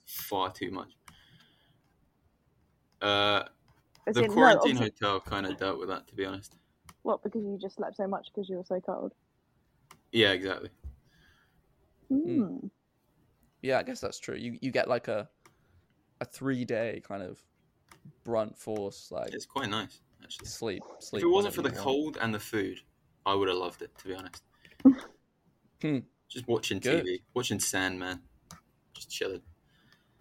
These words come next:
Speaker 3: Is that the, is that the one that's, like, quite new?
Speaker 1: Yeah, yeah, it's on Netflix.
Speaker 3: Yeah, yeah, yeah, yeah, yeah, yeah. Okay, yeah.
Speaker 1: I recommend
Speaker 3: Kinda
Speaker 1: it.
Speaker 3: me-, yeah, I've been kinda meaning to, meaning to check that out. Yeah.
Speaker 1: Neil Gaiman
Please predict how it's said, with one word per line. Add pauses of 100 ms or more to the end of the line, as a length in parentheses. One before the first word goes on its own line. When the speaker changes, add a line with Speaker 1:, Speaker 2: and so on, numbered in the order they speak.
(100)
Speaker 3:
Is
that
the, (640)
is
that
the
one (600)
that's,
like,
quite
new? (480)
Speaker 1:
Yeah,
yeah, (240)
it's
on
Netflix. (640)
Speaker 3:
Yeah,
yeah,
yeah,
yeah,
yeah, (280)
yeah.
Okay, (140)
yeah. (240)
Speaker 1:
I
recommend
Speaker 3:
Kinda
Speaker 1:
it.
Speaker 3:
me-, (600)
yeah,
I've
been
kinda
meaning
to,
meaning
to
check
that
out. (340)
Yeah. (380)
Speaker 1:
Neil
Gaiman